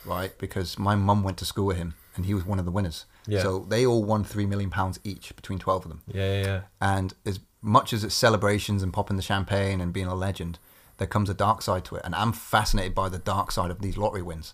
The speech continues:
Speaker 2: Yeah, yeah.
Speaker 1: And I messaged him on Facebook 'cause my dad hooked me up, and I said, "Look, I'd love to interview," and all that. And he said, "Look, I, I can't, you know,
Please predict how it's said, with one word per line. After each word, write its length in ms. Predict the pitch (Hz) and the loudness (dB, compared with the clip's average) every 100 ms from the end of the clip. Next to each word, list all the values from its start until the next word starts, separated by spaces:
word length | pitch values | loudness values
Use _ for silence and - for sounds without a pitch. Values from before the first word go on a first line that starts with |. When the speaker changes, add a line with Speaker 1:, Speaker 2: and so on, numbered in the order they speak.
| - | -6
Speaker 2:
Yeah, 160 | 104 101 | -2 0
yeah. 180 | 104 101 - - _ - | 0 -4 -8 -20 _ 0
Speaker 1:
And 640 | 101 98 98 95 85 - - _ _ _ _ _ _ _ _ - | 4 4 4 2 -2 -8 -12 _ _ _ _ _ _ _ _ 2
I 80 | 110 | 4
messaged 300 | 135 - 101 | 4 2 0
him 220 | 85 87 | -2 -4
on 140 | - 87 | -4 -2
Facebook 340 | 104 110 92 | -2 -2 -6
'cause 120 | - | -6
my 80 | 95 | -2
dad 240 | 85 98 85 | 2 2 0
hooked 140 | - | -4
me 100 | 95 | -4
up, 140 | 98 107 | -4 -4
and 180 | 92 90 | -8 -8
I 40 | |
said, 180 | 87 104 | -6 -2
"Look, 140 | 101 | -2
I'd 80 | 92 | -2
love 160 | 98 - | -4 -4
to 80 | 87 | -4
interview," 240 | 113 95 | -6 -4
and 80 | 90 | -4
all 80 | 92 | -4
that. 120 | 90 | -4
And 20 | |
he 60 | 87 | -6
said, 120 | - | -8
"Look, 140 | 87 | -8
I, 80 | - - - | -8 -12 -14
I 40 | |
can't, 500 | - 92 110 98 - - | -8 -2 0 -2 -6 -10
you 120 | 92 | -8
know, 260 | 87 92 | -6 -6